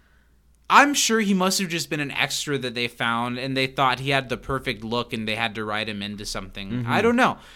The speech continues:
Speaker 1: It's just a weird touch, and I don't know how many more times we see him. I doubt at all, 'cause I
Speaker 2: <laughs>
Speaker 1: don't remember him.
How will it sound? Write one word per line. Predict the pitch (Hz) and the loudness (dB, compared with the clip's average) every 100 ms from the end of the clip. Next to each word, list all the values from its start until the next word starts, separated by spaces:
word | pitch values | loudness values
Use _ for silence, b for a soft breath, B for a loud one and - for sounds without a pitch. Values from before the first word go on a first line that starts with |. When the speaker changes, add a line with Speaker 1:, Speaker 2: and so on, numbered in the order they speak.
| B | B
Speaker 1:
It's | - 175 - | -6 -4 -4
just | 302 | -4
a | 302 | -2
weird | 170 139 160 139 | -2 -2 -4 -4
touch, | 143 131 98 | -4 -4 -4
and | 127 | -4
I | 131 196 | 0 2
don't | 269 | 2
know | 214 196 | 0 2
how | 175 | 2
many | 165 170 | 0 -2
more | 160 151 151 | -4 -4 -4
times | 139 131 139 127 | 0 0 0 -2
we | |
see | 113 - 113 | -4 -4 -4
him. | 107 98 | -4 -6
I | 107 147 | -4 -2
doubt | 180 147 127 123 120 - | -4 -8 0 2 2 -4
at | - 107 | -6 -4
all, | 107 104 92 | -4 -6 -8
'cause | - 117 | -4 -2
I | 143 | 0
Speaker 2:
<laughs> | 135 | -2
Speaker 1:
don't | 117 123 110 | -4 -6 -8
remember | 107 107 107 | -10 -8 -8
him. | 95 101 - | -10 -10 -12